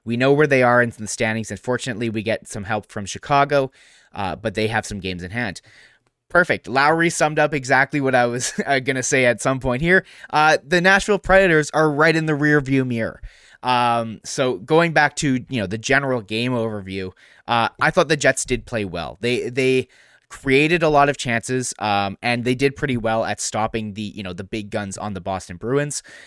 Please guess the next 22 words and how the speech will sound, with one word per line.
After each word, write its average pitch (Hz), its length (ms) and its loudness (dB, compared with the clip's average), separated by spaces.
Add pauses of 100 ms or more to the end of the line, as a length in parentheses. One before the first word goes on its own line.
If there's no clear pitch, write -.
(220)
Um, 107 320 0
but 123 160 2
unfortunately, 120 920 -2
uh, 98 180 0
it 95 140 -2
just - 180 -10
wasn't 95 300 -6
enough 92 300 -8
tonight. 123 340 -4
But, 117 180 -2
uh, 117 220 0
you 123 100 -10
know, 98 180 -12
if 135 200 -6
they 160 260 2 (420)
play 127 320 -2
the 123 100 -6
way 117 160 -4
that 107 100 -8
they 101 120 -6
played 110 280 -6
tonight, 92 380 -10